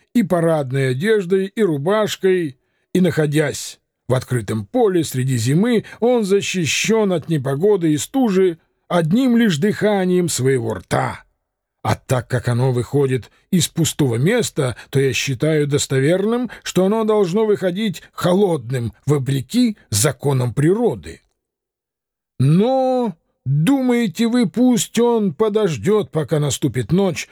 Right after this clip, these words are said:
чтобы отдохнуть от всех этих неудобств в приготовленной для него постели?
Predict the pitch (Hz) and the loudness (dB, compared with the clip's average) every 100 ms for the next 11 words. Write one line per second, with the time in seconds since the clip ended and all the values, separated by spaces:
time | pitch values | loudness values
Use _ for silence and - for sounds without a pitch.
0 | _ - 147 151 147 156 - 143 196 165 | _ -2 0 0 -2 -4 0 2 2 -2
1 | - 185 - - 196 - 180 180 139 - | -4 -6 -4 0 0 0 -2 -2 -6 -12
2 | _ 123 160 123 131 147 - - - _ | _ 0 0 0 -2 -2 -4 -6 -12 _
3 | _ _ _ - 202 170 160 135 143 147 | _ _ _ -4 0 2 0 0 0 0
4 | 143 147 156 165 160 - - 139 165 160 | 0 0 2 2 0 -6 -4 0 2 2
5 | 156 156 170 - - 82 67 | 2 0 -2 -4 -4 -6 -8